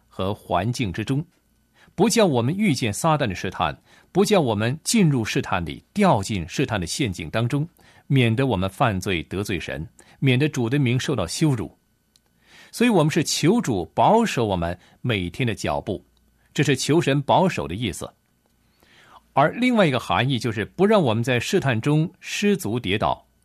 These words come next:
人生有许多的试探，以各种不同的形式向我们袭击。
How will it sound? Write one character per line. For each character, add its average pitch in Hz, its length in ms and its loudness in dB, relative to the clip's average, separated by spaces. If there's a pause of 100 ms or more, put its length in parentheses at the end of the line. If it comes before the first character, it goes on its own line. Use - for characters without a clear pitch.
(800)
人 143 200 4
生 165 200 2
有 131 140 2
许 92 260 -4
多 101 100 -4
的 95 80 -4
试 98 160 -6
探， 82 320 -4 (100)
以 120 140 -2
各 208 240 2
种 104 220 -2
不 202 180 0
同 117 140 -4
的 101 80 -4
形 127 380 -2
式 92 320 -4
向 147 240 -2
我 80 100 -4
们 82 80 -6
袭 135 200 -4
击。 82 300 -8